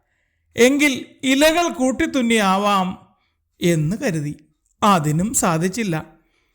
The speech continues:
അവളുടെ കഷ്ടപ്പാടും കൂടുണ്ടാക്കാനുള്ള മോഹവും കണ്ട് തത്തമ്മയ്ക്ക് ചിരി പൊട്ടി.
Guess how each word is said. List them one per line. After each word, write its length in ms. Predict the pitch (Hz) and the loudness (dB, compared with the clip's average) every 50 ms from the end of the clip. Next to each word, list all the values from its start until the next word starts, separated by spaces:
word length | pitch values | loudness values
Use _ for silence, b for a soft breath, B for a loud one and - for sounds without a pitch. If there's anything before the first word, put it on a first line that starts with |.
| _ _ _ _ _ _ _ _ _ | _ _ _ _ _ _ _ _ _
അവളുടെ 500 | 294 302 330 339 320 285 254 233 214 202 - 196 185 | 2 4 4 4 4 2 2 0 0 -2 -2 -2 -4
കഷ്ടപ്പാടും 960 | 165 - - 262 262 262 - 247 220 208 196 190 185 180 175 170 170 175 - _ _ _ _ _ _ _ _ _ _ _ _ | -4 0 0 0 0 2 2 2 2 4 2 2 0 -2 -4 -6 -8 -12 -16 _ _ _ _ _ _ _ _ _ _ _ _
കൂടുണ്ടാക്കാനുള്ള 1080 | _ 269 269 294 320 359 370 339 277 233 214 202 196 190 - 196 190 185 185 185 180 175 | _ 2 2 4 4 4 2 0 0 2 2 2 0 0 0 0 0 2 0 0 -2 -2
മോഹവും 640 | 160 156 151 156 175 175 175 214 233 233 233 220 202 | -4 -4 -4 -2 -2 0 0 2 2 0 0 0 0
കണ്ട് 420 | 196 180 170 170 170 170 165 160 b b b b b b b b _ - | 0 0 -2 -2 -4 -4 -6 -8 b b b b b b b b _ -2
തത്തമ്മയ്ക്ക് 800 | 214 208 208 208 - - 285 285 277 254 233 208 160 - 196 160 | 0 0 0 -2 -4 -2 -2 0 0 0 -2 -4 -4 -6 -6 -6
ചിരി 260 | - 185 185 185 240 | -4 -4 -4 -2 -2
പൊട്ടി. 440 | 220 214 190 151 139 156 156 156 - | -2 -2 -4 -4 -4 -4 -6 -6 -8